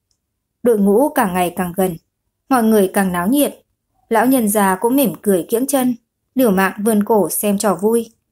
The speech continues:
nhưng lại bị người bất ngờ từ phía sau ôm lấy. "A!" đám đông kêu lên. "Tại sao lại có người từ trên trời rơi xuống?" "Sư phụ!" Đoạn Giao vui sướng kêu lên.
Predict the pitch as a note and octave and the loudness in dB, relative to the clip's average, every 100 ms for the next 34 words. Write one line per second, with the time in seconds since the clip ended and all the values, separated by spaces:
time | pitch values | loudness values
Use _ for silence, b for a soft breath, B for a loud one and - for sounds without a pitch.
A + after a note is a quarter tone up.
0 | _ _ - C#4+ B3+ G3+ G#3 G#3 G#3 E3+ | _ _ 0 2 2 2 2 2 2 2
1 | G#3 C#4+ C4 G3 - F3+ - F3 - A3 | -2 0 0 0 0 -6 -4 -4 -2 -2
2 | G3+ A3+ G#3 F3+ A#3+ _ _ _ _ _ | 0 0 0 -2 -8 _ _ _ _ _
3 | _ _ _ _ C4 C#4+ C#4 - - _ | _ _ _ _ 0 0 -2 -8 -20 _
4 | _ _ _ G#3 F3+ A3 G#3+ G#3 B3 A#3+ | _ _ _ -2 0 0 0 2 2 2
5 | B3 A#3+ _ _ _ _ _ C#4+ G#3 - | 0 -2 _ _ _ _ _ 0 2 2
6 | G#3+ G3+ - F3+ B3 C#4 F#3+ F3 B3+ A#3 | 2 2 0 0 2 0 0 -2 -2 -2
7 | B3+ G#3+ F#3+ A3+ A3+ G#3 A#3 F#4+ _ _ | 0 0 0 -2 0 0 0 -4 _ _
8 | _ _ _ _ _ _ - E4+ E4+ E4 | _ _ _ _ _ _ -4 0 2 2
9 | D4+ B3 C#4 C#4 - _ _ _ - A#3 | 2 4 2 0 -10 _ _ _ -4 -4
10 | F#3 A3 G3+ F#3+ B3+ - G3 F3+ B3+ A#3 | -2 0 0 2 -2 -2 -4 -4 -4 -2
11 | A3 A3 | -2 -4